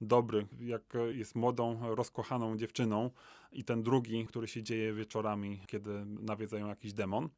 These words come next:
I wykorzystałem dwa kontrastujące instrumenty, żeby te dwa charaktery przedstawić. Właśnie skrzypce, które były tym pięknym, śpiewnym instrumentem, tym, e, dobrym instrumentem, bo przecież Laura, przecież, e, ona jeździła pomagać ludziom, pracując w restauracji, zawoziła im jedzenie.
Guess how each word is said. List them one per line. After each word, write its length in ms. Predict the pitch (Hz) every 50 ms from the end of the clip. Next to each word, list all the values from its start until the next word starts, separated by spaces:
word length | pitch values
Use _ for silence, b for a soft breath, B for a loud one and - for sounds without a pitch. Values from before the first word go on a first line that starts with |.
| _ -
I 60 | 147
wykorzystałem 960 | 143 165 - - 165 165 165 160 - - 170 170 170 160 160 160 151 135 123
dwa 340 | 113 113 135 143 151 165 160
kontrastujące 800 | - - 147 139 - 147 127 - - 143 139 147 151 135 - 143
instrumenty, 720 | 139 131 - - 139 135 139 131 127 117 - 117 113 113 110
żeby 340 | 113 113 110 113 113 110 110 - -
te 100 | 117 107
dwa 200 | 107 107 117 113
charaktery 580 | - 127 113 110 104 - - 107 113 107 110 107 - -
przedstawić. 680 | - 113 104 - - 110 104 101 120 151 160 - -
Właśnie 320 | 131 117 117 113 - - 110
skrzypce, 460 | - - - - 113 107 - - 107
które 260 | 101 - 113 107 107
były 300 | 104 107 104 104 104 101 - -
tym 200 | - 107 107 104 -
pięknym, 540 | - 120 120 120 113 113 - - - 104 101
śpiewnym 460 | - - - 120 110 104 110 110 107
instrumentem, 720 | 104 104 - - 110 104 104 101 104 104 101 - 107 101 101
tym, 280 | - 107 104 104 104 104
e, 260 | 101 101 101 104 104
dobrym 560 | 101 107 104 104 107 110 107 107 107 104 107
instrumentem, 680 | 107 101 - - 110 110 110 113 110 - 110 104 104 104 B B B B B B B B B
bo 160 | 127 113 107
przecież 420 | - - 113 107 - 110 - - 107
Laura, 340 | 110 110 107 107 107 104
przecież, 520 | 101 107 107 - 113 101 - - - - 117
e, 200 | 110 110 110 -
ona 300 | 110 113 113 110 113 110 117
jeździła 460 | 120 113 98 113 127 123 123 123 123
pomagać 540 | - - 120 117 117 117 113 117 - - 110
ludziom, 680 | 113 120 120 117 110 - 110 107 107 110 110 107 107
pracując 460 | - - 107 - - 120 113 107 101
w 40 | 104
restauracji, 600 | 110 104 - 113 107 107 113 110 110 107 - 117
zawoziła 440 | 113 110 107 110 107 107 120 113 110
im 160 | 110 110 110
jedzenie. 400 | 110 110 104 113 107 107 107 110